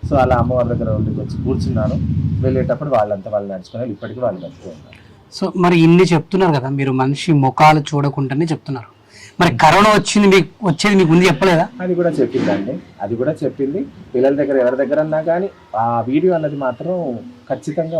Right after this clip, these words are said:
Speaker 1: ఉండొచ్చు. ఎందుకంటే ఇక్కడ ఉన్న వాళ్ళకి అందరికీ తెలుసు, అమ్మవారు అనేది మాత్రం మొదలే చెప్పింది.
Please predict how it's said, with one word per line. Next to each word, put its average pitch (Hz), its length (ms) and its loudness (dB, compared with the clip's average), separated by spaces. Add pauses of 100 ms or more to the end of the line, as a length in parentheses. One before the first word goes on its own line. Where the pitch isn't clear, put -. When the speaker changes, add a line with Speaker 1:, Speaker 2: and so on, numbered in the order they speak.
Speaker 1:
ఉండొచ్చు. 131 360 -4 (540)
ఎందుకంటే 120 400 -6 (100)
ఇక్కడ 117 220 -8
ఉన్న 110 160 -8
వాళ్ళకి 123 260 -4
అందరికీ 135 380 -6
తెలుసు, 87 280 -12 (680)
అమ్మవారు 110 360 -6
అనేది 98 300 -10
మాత్రం 90 240 -14 (160)
మొదలే 123 340 -4
చెప్పింది. 95 420 -14